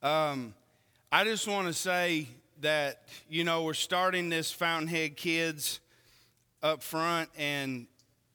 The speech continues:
it's a really exciting thing for me, and I know it is for Derek as well, but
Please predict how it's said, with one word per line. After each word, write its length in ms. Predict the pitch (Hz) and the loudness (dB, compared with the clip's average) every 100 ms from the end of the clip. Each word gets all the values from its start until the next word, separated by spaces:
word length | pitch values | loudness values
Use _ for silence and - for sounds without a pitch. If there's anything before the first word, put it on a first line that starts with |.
| _ - _ _ _ _ | _ -20 _ _ _ _
it's 220 | 156 180 190 | -4 -2 0
a 100 | 156 | -2
really 560 | 151 175 202 196 170 | 0 0 2 2 0
exciting 640 | 156 - 170 165 170 156 139 | 0 -2 2 2 2 -2 -4
thing 320 | 156 160 151 | -2 -2 -4
for 180 | - 143 | -6 -4
me, 500 | 147 160 156 156 135 - _ | 0 0 0 -2 -8 -16 _
and 160 | 135 147 | -6 -4
I 120 | 147 | -2
know 380 | 147 151 151 143 | -2 -2 -2 -4
it 180 | 147 151 | -4 -2
is 180 | 151 | -4
for 160 | - 147 | -6 -8
Derek 460 | 139 143 151 147 143 | -2 0 0 -2 -4
as 180 | 131 | -6
well, 380 | 139 147 151 151 | -4 -2 0 -2
but 280 | 139 139 | -2 -4